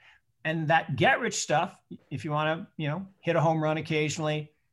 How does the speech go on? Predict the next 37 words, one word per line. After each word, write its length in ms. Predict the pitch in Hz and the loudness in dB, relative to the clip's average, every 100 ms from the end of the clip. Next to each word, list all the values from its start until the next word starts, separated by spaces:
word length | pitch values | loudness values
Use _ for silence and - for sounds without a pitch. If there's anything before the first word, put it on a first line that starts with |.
| _ _ | _ _
that 180 | 143 143 | -4 -2
replenishes 680 | 156 147 151 143 - 143 107 | -2 -2 0 0 -2 -4 -6
the 100 | 120 | -8
stay 220 | - 127 | -8 -8
rich 200 | 120 104 | -8 -12
bucket. 320 | - 104 131 | -14 -12 -12
So 300 | - 175 156 156 - - _ _ - | 0 2 2 -4 -20 -20 _ _ -2
that's 300 | - 240 - | 0 0 -2
the 120 | 233 | -2
way 160 | 208 | 2
to 80 | 180 | 0
think 320 | 170 170 156 | 0 -4 -4
about 320 | 160 151 147 147 | 0 4 4 4
it. 200 | 143 - _ _ _ | 0 -8 _ _ _
There's 240 | 180 180 156 | 2 2 6
no 200 | 185 220 | 6 4
shame 580 | - 190 170 165 202 - _ _ _ _ - | 2 2 0 -2 -6 -12 _ _ _ _ -6
in 140 | 151 | -4
selling 480 | 147 - 151 156 156 | -2 2 4 4 -2
a 40 | |
little 260 | 151 151 147 | -2 -2 -2
bit 380 | 127 143 147 - _ - | 0 -2 -4 -12 _ -6
of, 480 | 143 143 139 123 _ | -2 -2 -4 -8 _
of 180 | 143 131 | -8 -6
crypto, 540 | - 113 - 139 170 - _ _ _ - | -6 -8 -4 -4 -4 -10 _ _ _ -8
uh, 240 | 135 131 | -4 -4
particularly 420 | 131 151 165 156 | -4 -4 -4 -2
if 100 | 151 | -2
you've 100 | 143 | -2
done 220 | 123 143 139 | -2 -2 0
really, 340 | 135 143 139 | -2 -2 -2
really 280 | 135 131 131 | -2 -4 -4
well. 420 | 120 120 143 180 _ _ _ _ _ | -4 -4 -6 -10 _ _ _ _ _
On 160 | 156 | -2
the 100 | 165 | 2
other 180 | 175 226 | 2 2
hand, 340 | 190 180 175 | 2 2 0